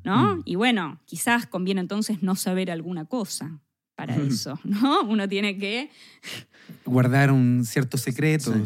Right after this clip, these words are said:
Speaker 2: si se
Speaker 1: Tal
Speaker 2: quiere.
Speaker 1: cual, eh, sostener algún velo
Speaker 2: Al velo. Mm.
Speaker 3: A mí
Speaker 1: en un vínculo.
Speaker 3: me gustaría, eh,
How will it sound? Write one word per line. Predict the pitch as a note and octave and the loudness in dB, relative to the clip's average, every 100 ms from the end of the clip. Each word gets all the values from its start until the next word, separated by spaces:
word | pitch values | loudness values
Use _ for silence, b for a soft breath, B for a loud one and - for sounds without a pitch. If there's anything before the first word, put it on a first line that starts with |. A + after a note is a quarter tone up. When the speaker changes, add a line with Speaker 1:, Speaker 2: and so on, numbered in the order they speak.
| - | -2
Speaker 2:
si | |
se | G#2+ | -4
Speaker 1:
Tal | A#2+ | -2
Speaker 2:
quiere. | D#3+ - | -2 0
Speaker 1:
cual, | E4+ F#3 D3 - | 0 -2 -4 -10
eh, | - F#3 - | -8 -8 -6
sostener | - A#3 - C#4+ F4+ | -6 -6 -4 -4 -2
algún | A#3+ C4 C4+ | 0 2 2
velo | G4+ D#4+ F3+ D3+ - | 2 0 0 -4 -6
Speaker 2:
Al | B2 A2+ | -2 -2
velo. | A2+ G#2+ F#2+ F2+ - | 0 -2 -2 -6 -8
Mm. | B2 A#2 | -2 2
Speaker 3:
A | |
mí | D#3 | 2
Speaker 1:
en | G3 | 2
un | F#3+ | -2
vínculo. | F3 E3 E3 F3 D#3+ E3+ _ _ _ _ - | -4 -6 -8 -8 -8 -12 _ _ _ _ -2
Speaker 3:
me | C#3+ | 2
gustaría, | D3 - D#3+ G#3 A3 G#3+ - | 2 2 2 4 4 2 0
eh, | D3 C#3+ C#3 C3+ B2+ A#2+ A2+ | 2 4 4 4 2 2 -2